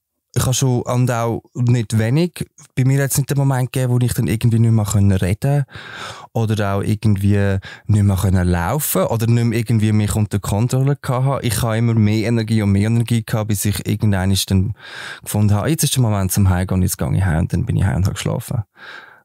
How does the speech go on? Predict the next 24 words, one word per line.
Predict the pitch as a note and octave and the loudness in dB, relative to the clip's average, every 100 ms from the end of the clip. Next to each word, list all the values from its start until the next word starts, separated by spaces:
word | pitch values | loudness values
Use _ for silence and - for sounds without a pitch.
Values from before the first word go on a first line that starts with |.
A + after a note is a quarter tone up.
| _ | _
Aber | G#2+ G#2+ | -2 0
mir | A#2 | 0
ist | G#2+ | 2
nie, | A2+ A2+ C#3 G#2+ | 4 4 4 2
also | - A2 | 0 0
ich | F#2+ | 0
ha | G2+ | 2
noch | G#2 | 4
nie | G#2+ A#2 G#2+ | 4 4 2
wegen | G2 | -2
Alkohol | D2+ G2+ - G2 F#2+ | -2 -4 -4 -2 0
müssen | G2 F#2 - F2+ - - _ _ _ _ - | 0 -2 -2 -2 -4 -12 _ _ _ _ -2
mich | F#2 | -2
übergeben. | - F2+ - D#2+ F#2+ D3 - _ - | -2 -6 -4 -2 0 -2 -6 _ -10
Ich | - | -4
ha | G#2+ | 0
noch | G#2 G2+ | 2 4
nie | A2 C3 B2+ - - | 4 2 0 -4 -4
irgendwie, | A2 - G#2 G2+ G2 F#2+ - | -2 2 2 4 2 0 -2
also | G#2+ G2+ | 0 2
das | G#2+ G#2+ | 2 0
ist | B2 | -2
wirklich | A#2 - A#2 | -4 -4 -2
noch, | A2 G2+ | 0 0